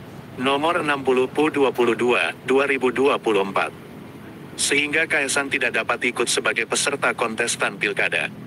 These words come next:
karena umurnya belum berusia tiga puluh saat pendaftaran di K P U. Sehingga oleh sebab hukum, putusan Mahkamah Agung nomor dua puluh tiga P H U M dua ribu dua puluh empat ilusoir atau tidak berharga menurut hukum.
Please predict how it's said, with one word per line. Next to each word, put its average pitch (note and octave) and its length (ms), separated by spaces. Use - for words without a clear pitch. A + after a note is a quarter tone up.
karena D3 320
umurnya C#3+ 480
belum B2 320
berusia A2+ 320
tiga G#2+ 160
puluh A#2 240
saat A#2 240
pendaftaran A2+ 720
di C3+ 80
K A#2+ 160
P G2 160
U. E2 240
Sehingga C#3+ 480
oleh C#3+ 240
sebab B2+ 240
hukum, B2 480
putusan C#3+ 400
Mahkamah A#2 400
Agung A2 240
nomor G#2+ 320
dua A2 160
puluh A#2+ 240
tiga A2+ 320
P A#2 160
H A#2 220
U C3 160
M G2 160
dua B2+ 160
ribu B2 240
dua A#2 240
puluh A#2 240
empat A#2 240
ilusoir A2+ 540
atau A2 260
tidak A#2+ 260
berharga A#2 540
menurut G2+ 400
hukum. F2+ 320